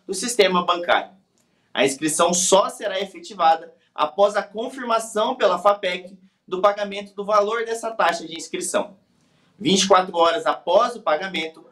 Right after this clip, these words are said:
os inscritos devem conferir na área do candidato no site da fapec se os dados da inscrição feita pela internet foram recebidos e se o pagamento da taxa de inscrição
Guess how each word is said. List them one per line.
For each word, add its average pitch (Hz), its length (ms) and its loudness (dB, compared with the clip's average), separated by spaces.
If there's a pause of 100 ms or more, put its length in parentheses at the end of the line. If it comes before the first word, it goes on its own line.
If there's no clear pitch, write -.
(180)
os - 140 -10
inscritos 190 500 -2
devem 240 380 2
conferir 165 640 -8 (160)
na 131 140 0
área 185 220 0
do 185 120 -14
candidato 190 760 -2
no 185 80 -14
site 147 340 -4
da 127 140 -4
fapec 160 540 -4 (280)
se - 160 -8
os 202 140 -2
dados 226 400 2
da 214 100 -8
inscrição 196 600 -8
feita 160 280 -8
pela 143 180 -4
internet 156 540 0 (240)
foram 240 420 4
recebidos 226 680 -4 (300)
e - 80 -10
se 180 80 -4
o 175 80 -4
pagamento 170 580 0
da 202 140 2
taxa 165 280 -4
de 151 80 -16
inscrição 170 600 -4